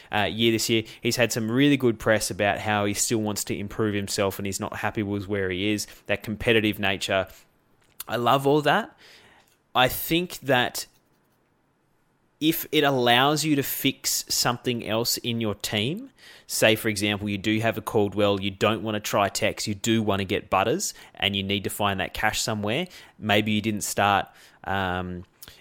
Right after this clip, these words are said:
uh, you didn't start with, like, an Oliver, perhaps, who's having a great start to the year, and you can pivot that way. I can see that as kind of two birds, one stone,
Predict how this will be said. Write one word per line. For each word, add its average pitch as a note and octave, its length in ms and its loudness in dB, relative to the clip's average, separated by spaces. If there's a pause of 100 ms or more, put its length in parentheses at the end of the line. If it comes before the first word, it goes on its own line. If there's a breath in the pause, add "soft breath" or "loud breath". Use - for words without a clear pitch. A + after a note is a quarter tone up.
(160)
uh, F#2+ 140 -6
you E2+ 180 -6
didn't G#2+ 200 -4
start G2 320 2
with, G2+ 120 -6
like, G2 180 0
an - 120 -8
Oliver, C#3+ 400 4
perhaps, C#3 380 -2
who's B2+ 100 -4
having A#2+ 240 -2
a A#2 80 -2
great G#2 240 2
start G#2+ 300 -2
to G#2+ 60 -14
the G2+ 80 -8
year, A2 180 0
and G#2+ 80 -2
you G2+ 80 -4
can G2+ 160 -8
pivot G#2 340 -2
that B2+ 220 0
way. C3 260 2 (300 loud breath)
I A#2+ 100 2
can B2+ 180 -2
see C#3+ 280 4
that B2 160 6
as A2 120 2
kind A2 220 0
of G2 100 -4
two A#2 180 0
birds, G#2 360 0
one G2+ 160 0
stone, G2 560 -2